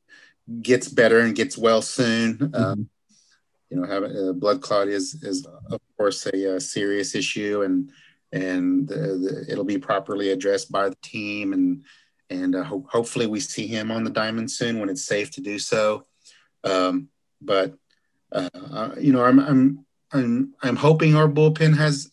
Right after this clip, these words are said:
Speaker 1: has a good, a good season. Um, you know, Brad Hand and Wander Suero and, uh, you know, Tanner Rainey, hopefully he feels better soon and gets back in,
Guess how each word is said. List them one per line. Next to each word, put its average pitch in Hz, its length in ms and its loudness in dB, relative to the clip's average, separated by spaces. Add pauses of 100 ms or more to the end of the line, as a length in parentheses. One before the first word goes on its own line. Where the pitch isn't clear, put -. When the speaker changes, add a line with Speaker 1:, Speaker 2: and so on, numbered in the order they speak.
Speaker 1:
has 139 260 0
a 135 60 2
good, 139 400 2 (160)
a 135 80 -6
good 139 220 0
season. 139 600 4 (840)
Um, 95 260 -4 (440)
you 104 80 -8
know, 101 120 -2
Brad 104 360 2
Hand 107 400 -4
and 95 140 -2
Wander 98 240 -4
Suero 104 880 0
and, 87 300 -6 (500)
uh, 90 260 -8
you - 100 -4
know, - 160 -2
Tanner 110 360 -4
Rainey, 107 340 0
hopefully 104 480 -4
he 107 180 -6
feels 101 320 -2
better 104 300 0
soon 110 420 -6
and 95 140 -6
gets 98 180 -6
back 104 340 -4
in, 104 200 -12